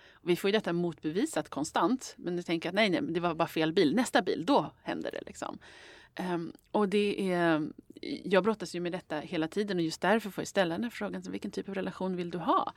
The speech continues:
Så att du inte föreställer dig någon så här fluffvariant av det hela s-, som inte är verklighetsförankrad.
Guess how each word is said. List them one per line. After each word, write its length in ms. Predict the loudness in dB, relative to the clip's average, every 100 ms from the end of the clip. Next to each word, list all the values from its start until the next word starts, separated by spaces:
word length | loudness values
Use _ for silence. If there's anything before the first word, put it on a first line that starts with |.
| -14 -20 -10
Så 140 | -6
att 100 | -4
du 80 | -2
inte 360 | -2 0 0 0 -6 -20 -20 -20 -20 -20 _
föreställer 640 | -2 4 4 4 4 8 10
dig 180 | 10 6
någon 140 | 2
så 80 | 2
här 140 | 0
fluffvariant 1160 | -2 -2 0 0 -2 0 4 6 6 6 4 2
av 180 | -2 0
det 80 | 2
hela 400 | 2 4 6 4
s-, 280 | 2 -2 -10 -14 -12
som 300 | 0 4 6
inte 260 | 4 4
är 40 | 0
verklighetsförankrad. 1400 | 2 -2 -2 -2 -2 -4 0 4 6 4 0 -2 -4